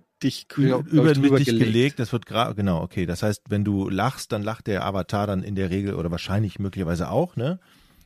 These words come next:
Speaker 2: Das heißt, du musst dann schon noch weiter die Arbeit machen. Es ist nicht so, dass du den Avatar anschalten kannst und dir in die Kne-, in der Kneipe einen saufen kannst, ne? Und dann
Speaker 1: Nee,
Speaker 2: Ja,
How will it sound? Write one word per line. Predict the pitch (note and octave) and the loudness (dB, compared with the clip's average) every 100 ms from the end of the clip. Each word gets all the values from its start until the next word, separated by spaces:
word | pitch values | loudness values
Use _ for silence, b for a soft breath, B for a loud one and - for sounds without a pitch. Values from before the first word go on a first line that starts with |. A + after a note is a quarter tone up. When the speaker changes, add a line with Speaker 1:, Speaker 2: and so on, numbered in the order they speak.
| - | -10
Speaker 2:
Das | - | -6
heißt, | A2+ - | -4 0
du | |
musst | B2 C#3+ - | 0 0 -2
dann | A#2+ | -2
schon | B2+ C3 | -2 0
noch | C3+ | 0
weiter | A#2+ B2+ | 0 0
die | A#2+ | -2
Arbeit | G#2+ A#2 G2+ | -2 -2 0
machen. | A2 C3+ G#2 | 2 2 -2
Es | F2 | -8
ist | A2+ F#2 | -12 -10
nicht | G#2+ | -8
so, | G#2 | -8
dass | F2+ | -8
du | F#2+ | -8
den | E2+ B B B | -8 B B B
Avatar | E2 D#2+ - F2+ | -10 -10 -6 -6
anschalten | G2+ - A2+ A2 | -6 -4 -4 -2
kannst | G#2+ A2 - | -4 -4 -4
und | F#2 - _ | -4 -6 _
dir | - F2 | -2 -2
in | F#2 | -2
die | |
Kne-, | - G2+ F#2+ | -4 -8 -4
in | F#2+ | -4
der | F2+ | -4
Kneipe | G#2 G2+ F#2+ | -2 -2 -2
einen | F#2+ | -2
saufen | F#2+ A2 D3+ | -2 -4 -6
kannst, | - - - | -6 -10 -8
ne? | - | -8
Und | - | -6
dann | E2+ E2 - _ _ _ _ _ _ _ _ | -8 -8 -12 _ _ _ _ _ _ _ _
Speaker 1:
Nee, | C3 B2 A2 | -6 -2 0
Speaker 2:
Ja, | F2 | 0